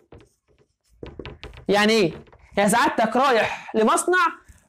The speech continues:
تقول له: "عاوز اشتغل عندك"، يقول لك: "والله يا اهلا وسهلاً، هتشتغل عندي نبطشيه لمده تمن ساعات في اليوم وهديك مرتب ألفين جنيه". فعندما بنتفق على الشغل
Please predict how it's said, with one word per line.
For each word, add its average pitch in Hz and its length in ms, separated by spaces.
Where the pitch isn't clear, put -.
تقول 302 200
له: 302 60
"عاوز 320 280
اشتغل 277 360
عندك"، 220 720
يقول 262 140
لك: 285 140
"والله 254 220
يا 247 100
اهلا 277 260
وسهلاً، 208 420
هتشتغل 269 380
عندي 277 260
نبطشيه 302 720
لمده 277 340
تمن 320 340
ساعات 254 320
في 269 100
اليوم 208 400
وهديك 214 340
مرتب 311 480
ألفين 247 320
جنيه". 202 380
فعندما 233 580
بنتفق 220 400
على 226 180
الشغل 311 520